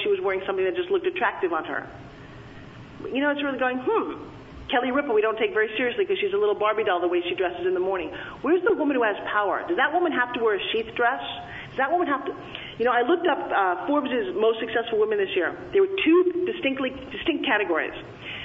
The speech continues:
They were all the politicians, and they all wore the same kind of sheath suit uniform with short cropped hair and basically no makeup.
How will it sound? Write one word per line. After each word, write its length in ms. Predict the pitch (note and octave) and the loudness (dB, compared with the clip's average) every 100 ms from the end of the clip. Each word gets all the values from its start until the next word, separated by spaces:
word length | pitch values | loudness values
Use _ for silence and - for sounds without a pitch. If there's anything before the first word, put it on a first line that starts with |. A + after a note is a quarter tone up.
| - | 0
They 80 | A3 | 4
were 100 | G#3+ | 6
all 200 | G3+ A#3 | 6 2
the 80 | F4+ | 2
politicians, 680 | F4+ D4+ D#4 D#4 G#3 G3 G#3 | 0 0 0 2 0 0 0
and 80 | G3+ | 0
they 80 | G3+ | 2
all 260 | G3 B3 | 4 4
wore 180 | C#4 A#3 | 4 4
the 120 | G#3+ G#3+ | 4 2
same 160 | A3 | -2
kind 160 | A3 G3 | 0 -2
of 60 | E3 - | 0 0
sheath 420 | C4 F4+ F4+ - - - | 4 4 2 -6 -6 -2
suit 280 | A#3+ A#3+ - - - - | -2 -2 -6 -14 -16 -10
uniform 800 | F#3+ B3+ C4+ - F3+ D3+ F3+ C4 - - - | 0 4 4 2 0 0 -2 -8 -12 -14 -6
with 120 | F#3 F3 - | -2 0 4
short 200 | B3+ C#4+ - | 4 2 0
cropped 280 | C4+ C4+ | 0 2
hair 400 | - G#3 F#3 F#3 - | 2 2 2 0 -2
and 160 | F3+ G3+ | 0 4
basically 360 | A3+ A3+ B3+ | 2 2 0
no 120 | A#3+ A#3 | 0 2
makeup. 420 | F3+ E3+ E3+ | 0 0 -2